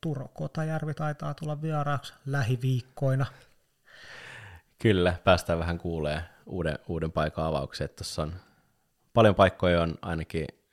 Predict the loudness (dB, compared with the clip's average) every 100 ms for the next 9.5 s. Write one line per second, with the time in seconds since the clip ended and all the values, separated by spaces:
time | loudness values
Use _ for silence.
0 | -2 -2 -2 -4 -4 -2 0 0 0 -4
1 | -8 -8 -8 -10 _ _ _ _ _ _
2 | _ -12 -10 -4 -4 -4 -6 -6 -8 -10
3 | -8 -6 -6 -10 -12 _ _ -20 -20 -4
4 | 0 0 0 -2 -2 -6 -12 _ -8 -6
5 | -6 -6 -8 -8 -12 _ -6 0 0 -2
6 | -8 _ _ _ _ _ _ _ _ _
7 | _ -4 -2 -2 -4 -2 -2 -2 _ -4
8 | -2 -6 -6 -6 -8 -10 _ _ _ -10
9 | -8 -6 -6 -6